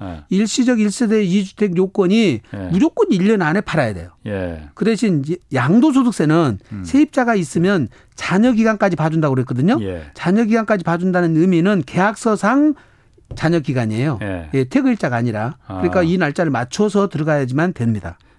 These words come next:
Speaker 2: 원칙적으로는.
Speaker 1: 그렇군요. 그 종부세 관련해서 질문 하나 들어왔어요.
Speaker 2: 네.
Speaker 1: 공삼사칠 님이
Speaker 2: 네.
Speaker 1: 서울 지역의 이 주택입니다.
Speaker 2: 네.
Speaker 1: 기준 시가가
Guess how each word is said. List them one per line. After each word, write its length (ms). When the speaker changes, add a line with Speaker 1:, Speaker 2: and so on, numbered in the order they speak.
Speaker 2:
원칙적으로는. 640
Speaker 1:
그렇군요. 180
그 180
종부세 420
관련해서 500
질문 300
하나 180
들어왔어요. 420
Speaker 2:
네. 120
Speaker 1:
공삼사칠 720
님이 320
Speaker 2:
네. 260
Speaker 1:
서울 400
지역의 460
이 60
주택입니다. 1080
Speaker 2:
네. 240
Speaker 1:
기준 280
시가가 800